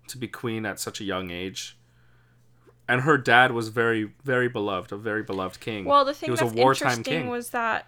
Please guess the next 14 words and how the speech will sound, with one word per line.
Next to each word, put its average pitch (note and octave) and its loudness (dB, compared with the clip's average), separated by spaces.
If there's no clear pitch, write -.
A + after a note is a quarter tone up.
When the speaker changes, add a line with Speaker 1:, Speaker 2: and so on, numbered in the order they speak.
Speaker 2:
she B3+ -6
didn't A#3+ -6
grow A3 -4
up - -8
thinking A3+ -12
that - -10
she - -10
would G#3+ -8
be - -16
queen. - -12
Speaker 1:
No. F#3 -4
Speaker 2:
She - -10
grew G#3 -4
up, - -4